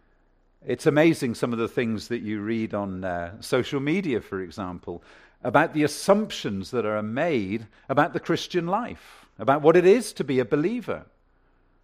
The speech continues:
And again, one of the assumptions that comes through is that it's a life of drudgery and it's a life of misery. And that's never what it's intended to be. And the scriptures that we have read here say,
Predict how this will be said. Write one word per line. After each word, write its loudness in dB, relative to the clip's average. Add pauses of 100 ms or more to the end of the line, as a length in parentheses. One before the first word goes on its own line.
(560)
And 0
again, 2
one 2
of 2
the 0
assumptions -2
that -10
comes -6
through -2
is -4
that -2
it's -6
a 2
life -2
of -2
drudgery 0
and -4
it's -8
a 0
life -2
of -2
misery. -4 (2000)
And 0
that's 0
never 4
what 0
it's -8
intended -8
to -12
be. -12 (920)
And 0
the 2
scriptures 0
that 0
we 0
have 0
read 4
here 2 (200)
say, 0